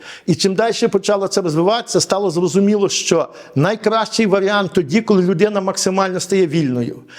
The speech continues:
І таким чином на п'ятому кроці, е, праця перетворилася, тобто люди дістали свободу, і праця перетворилася в товар.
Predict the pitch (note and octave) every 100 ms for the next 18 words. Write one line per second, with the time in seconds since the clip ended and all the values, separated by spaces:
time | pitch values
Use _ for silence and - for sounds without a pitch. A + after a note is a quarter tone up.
0 | - - D3 E3+ B3 A#3+ - A#3 A#3+ A#3+
1 | A#3 - - D3+ D#3+ G3 A#3+ A#3 A3 G3+
2 | F#3+ A3 A#3+ A#3+ B3+ - - - _ _
3 | _ D#3+ D3 - - - - F#3 A3 G#3+
4 | A#3 G#3 F#3+ - F3+ G3 A3+ G#3+ - G3+
5 | F#3 - F3+ - E3+ G3 E3+ D#3 - F#3
6 | F3+ - D#3 D#3+ C4 B3 - - E3+ -
7 | F#3+ A3 G3 F#3+ F#3 - F#3 G#3+ F#3+ E3
8 | - E3+ E3 A2+